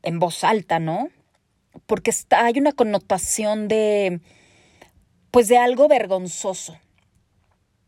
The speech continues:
Y nos, que nos ha hecho ver el, el, el,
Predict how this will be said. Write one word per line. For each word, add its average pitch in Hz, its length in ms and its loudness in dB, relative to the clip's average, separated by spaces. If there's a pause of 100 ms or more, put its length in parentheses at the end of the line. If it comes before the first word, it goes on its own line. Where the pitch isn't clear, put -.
(1400)
Y 233 600 2 (560)
nos, 247 720 2
que 247 80 2
nos 233 220 0
ha 277 140 6
hecho 320 440 4
ver 254 240 2
el, 262 400 -2
el, 214 200 -8
el, 185 680 -8